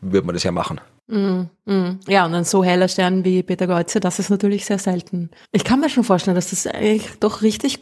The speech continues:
Speaker 2: cool ausschauen
Speaker 1: Das
Speaker 2: würde, wenn
Speaker 1: stell ich
Speaker 2: man
Speaker 1: mir
Speaker 2: das
Speaker 1: auch
Speaker 2: sehen
Speaker 1: vor, dass
Speaker 2: würde.
Speaker 1: das cool ausschaut, ja.
Speaker 2: Ah, Mist. Nächstes Mal vielleicht. Auf jeden Fall, wundert euch nicht, wenn ihr es seht, <laughs> ihr seid vorgewarnt,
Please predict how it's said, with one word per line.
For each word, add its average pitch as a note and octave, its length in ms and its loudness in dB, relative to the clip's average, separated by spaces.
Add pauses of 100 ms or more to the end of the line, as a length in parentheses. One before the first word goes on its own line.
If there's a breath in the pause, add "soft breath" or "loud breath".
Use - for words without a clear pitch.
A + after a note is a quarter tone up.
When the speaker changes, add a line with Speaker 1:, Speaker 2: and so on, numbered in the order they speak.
Speaker 2:
cool G#3 120 6
ausschauen - 400 -2
Speaker 1:
Das F3 120 -2
Speaker 2:
würde, - 20 4
wenn F#3 60 2
Speaker 1:
stell F3 160 2
ich F3+ 60 2
Speaker 2:
man F3+ 100 2
Speaker 1:
mir - 40 2
Speaker 2:
das B2+ 100 4
Speaker 1:
auch - 20 2
Speaker 2:
sehen F3+ 160 2
Speaker 1:
vor, F3 80 0
dass F3+ 140 4
Speaker 2:
würde. F3 100 2
Speaker 1:
das - 100 -8
cool F#2 100 0
ausschaut, D#2+ 300 -6
ja. G#2 160 2 (600)
Speaker 2:
Ah, F#3 360 2 (460)
Mist. - 520 -4 (180)
Nächstes F3+ 380 -2
Mal E3+ 160 -2
vielleicht. E3 540 -4 (240)
Auf F#3+ 120 -2
jeden A#3+ 200 2
Fall, A3 320 2
wundert C4 240 4
euch A#3 120 2
nicht, B3 320 -4
wenn A3 220 0
ihr C4 140 -2
es B3 180 -6
seht, A3 400 0 (160)
<laughs> - 180 -2
ihr C#4 80 -2
seid A#3 300 -2
vorgewarnt, A3 720 2